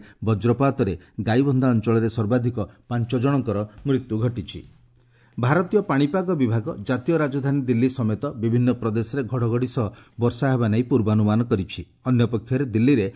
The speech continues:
ଗ୍ରୀଷ୍ମ ପ୍ରବାହ ଜାରି ରହିବ ବୋଲି ସୂଚନା ମିଳିଛି। ଆଜିର ଦିନ ତାପମାତ୍ରା ଦିଲ୍ଲୀରେ ଚଉରାଳିଶ ଡିଗ୍ରୀ ଅତିକ୍ରମ କରିବା ନେଇ ପୂର୍ବାନୁମାନ କରାଯାଇଛି। ସେହିପରି ହରିୟାଣା, ଚଣ୍ଡିଗଡ଼, ମଧ୍ୟପ୍ରଦେଶ, ପଞ୍ଜାବ, ରାଜସ୍ଥାନ, ଉତ୍ତରପ୍ରଦେଶ, ବିହାର, ଚଣ୍ଡିଗଡ଼, ଗୁଜରାଟ ଏବଂ ବିଦର୍ଭ ଅଞ୍ଚଳରେ ଗ୍ରୀଷ୍ମ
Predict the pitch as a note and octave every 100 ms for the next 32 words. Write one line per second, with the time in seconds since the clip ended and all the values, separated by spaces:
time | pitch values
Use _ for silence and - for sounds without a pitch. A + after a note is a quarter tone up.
0 | - - A#2 A#2+ - B2+ A2+ A2 A#2 G#2
1 | G#2 A2+ C#3 A#2 G#2 G2+ A#2 D3 A#2+ G2+
2 | F#2 F2 - E2 - - - A#2 A#2 A#2
3 | G#2 A2+ A2+ G#2+ A#2 A2+ B2 C#3+ A2 G#2+
4 | G#2+ G#2 - G#2+ B2+ - C3+ A#2+ G#2+ -
5 | G#2+ C#3+ C3 B2+ G#2+ A#2 G#2+ F2 - _
6 | C3 A#2+ B2+ B2 A2 G#2+ D3 A#2+ F#2+ E2
7 | - D#2+ - _ - C#3+ C3 C#3 D#3+ -
8 | A#2+ A#2 A#2 B2+ - G#2+ G#2 G#2 B2+ B2
9 | G2 A2+ G#2+ G#2 B2+ B2+ A2+ G#2+ A#2+ B2+
10 | G2+ F2 G#2 - C#3+ D#3 A#2 - A2 A2+
11 | G#2+ B2+ - G2+ G#2+ C3+ - - - B2+
12 | A#2+ B2+ C#3 A2+ G#2 A#2 C3 B2+ A#2 A#2
13 | F#2+ A2 C3+ D3+ A#2 B2 A2+ F#2+ - _
14 | A2 A#2+ A#2+